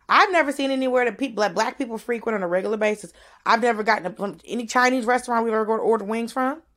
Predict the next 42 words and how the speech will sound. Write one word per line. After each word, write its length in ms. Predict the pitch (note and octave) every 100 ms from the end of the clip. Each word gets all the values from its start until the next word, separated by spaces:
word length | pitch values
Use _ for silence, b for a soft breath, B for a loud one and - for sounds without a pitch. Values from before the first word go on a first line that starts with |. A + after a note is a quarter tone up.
| _ _ _ _ _ _ _
I've 100 | A3
never 160 | B3+ A3
been 220 | F#3+ E3+
to 120 | E3+
a 40 | G3
wedding 220 | F3+ F3+
and 60 | E3+
seen 200 | G3 E3
blood. 360 | D3+ D#3+ F#3 - _ _ _ _ -
Establishments 600 | - A#3 B3+ C4 C4 B3
that 120 | A#3+
cater 220 | C#4 B3+ A3+
to 80 |
white 240 | G3+ D4 F4+
people, 420 | G4 G4 G4+ G4+ - _ _
plenty 240 | A#3 G3
of 60 | C#3+
times. 220 | D3+ - _ _ _ _ _ _ _ _
Plenty 600 | B3+ B3+ C4+ C4+ B3 E3
of 60 |
times. 160 | - - _ _ _ _ _ b b b b -
I 60 |
don't 80 | A#3
know 80 | A#3
if 60 | G#3
they, 80 | A3 -
I 60 |
don't 80 | A#3+
know 40 | C#4
if 40 |
them 100 | A#3
people 220 | A3 C4 A#3+
in 80 |
the 40 | G#3
back 220 | A3+ A3+
were 40 | -
trying 160 | F#3
to 40 | E3
kill 140 | C4+
these 140 | C4+ B3+
white 240 | C4+ C4
folks. 340 | C#4 C4+ -